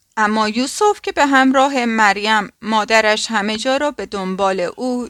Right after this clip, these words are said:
جستجو کرده بود. آیا مریم و یوسف متوجه نبودند که عیسی درباره پدر آسمانی خود صحبت می‌کرد؟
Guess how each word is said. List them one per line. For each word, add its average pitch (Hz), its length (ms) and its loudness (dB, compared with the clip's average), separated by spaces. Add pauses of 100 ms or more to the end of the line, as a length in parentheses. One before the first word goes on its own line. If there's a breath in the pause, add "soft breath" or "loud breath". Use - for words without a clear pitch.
جستجو 233 560 -2
کرده 311 460 0
بود. - 360 -18 (640)
آیا 196 480 2
مریم 196 640 2
و 202 180 2
یوسف 226 680 0
متوجه 240 760 0
نبودند 240 680 0
که 226 120 -10
عیسی 208 540 2
درباره 214 760 -2
پدر 220 440 0
آسمانی 233 920 0
خود 339 360 -6
صحبت 165 600 -2
می‌کرد؟ 196 680 -2